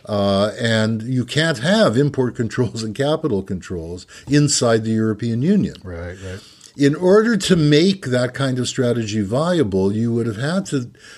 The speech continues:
Speaker 1: develop the confidence, the interest of the mass of Greek voters, uh, in the kinds of alternative means of living, uh, that would have, you know, allowed them to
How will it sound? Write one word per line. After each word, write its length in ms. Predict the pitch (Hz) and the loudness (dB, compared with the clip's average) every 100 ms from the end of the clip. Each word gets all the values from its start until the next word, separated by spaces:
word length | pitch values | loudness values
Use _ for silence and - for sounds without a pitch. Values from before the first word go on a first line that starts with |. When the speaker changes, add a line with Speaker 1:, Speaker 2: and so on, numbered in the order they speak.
| - | -10
Speaker 1:
develop 580 | 107 110 131 135 131 - | -4 2 2 4 2 0
the 120 | 107 | -6
confidence, 1080 | - - 170 175 - 156 147 143 135 - - | -4 -4 -2 -2 0 0 2 0 -4 -8 -6
the 180 | 101 120 | -4 -4
interest 840 | 175 202 214 - 95 - - - _ - - - _ | 2 2 2 0 -4 -4 -14 -18 _ -20 -20 -20 _
of 340 | 110 110 113 104 | 0 2 2 2
the 120 | 110 | 2
mass 580 | 110 123 160 185 - 117 | 2 2 2 0 -2 -2
of 200 | 101 104 | -4 -4
Greek 340 | 101 139 - | -4 -2 -2
voters, 760 | 98 117 160 139 73 - - - _ _ - - _ - | -2 2 2 0 -6 -12 -20 -20 _ _ -20 -20 _ -6
uh, 560 | 107 107 107 104 104 98 - | -2 0 2 0 0 -4 -4
in 400 | 131 127 131 123 | 0 2 2 0
the 140 | 120 | -2
kinds 400 | - 135 143 147 | -2 -2 0 2
of 100 | 135 123 | 0 2
alternative 880 | 113 - 143 165 175 120 110 107 117 | -2 -2 -2 0 0 0 -2 -2 -2
means 540 | 120 156 151 135 107 | 0 0 0 -2 -4
of 240 | 107 110 | -2 -2
living, 680 | 110 131 180 98 69 - 92 _ _ - - - - | 0 2 2 0 -6 -14 -20 _ _ -20 -20 -20 -8
uh, 560 | 104 104 110 110 113 110 | -2 0 2 2 0 -2
that 400 | 113 131 127 117 | -2 0 0 -2
would 220 | 131 135 | 0 0
have, 560 | 131 131 131 131 127 117 | 2 -2 -2 -2 -4 -6
you 140 | 131 | -4
know, 100 | 139 | 0
allowed 460 | 139 135 139 151 135 | 2 4 2 2 0
them 200 | 143 135 | -2 -2
to 600 | - 139 139 139 139 | -4 0 2 2 0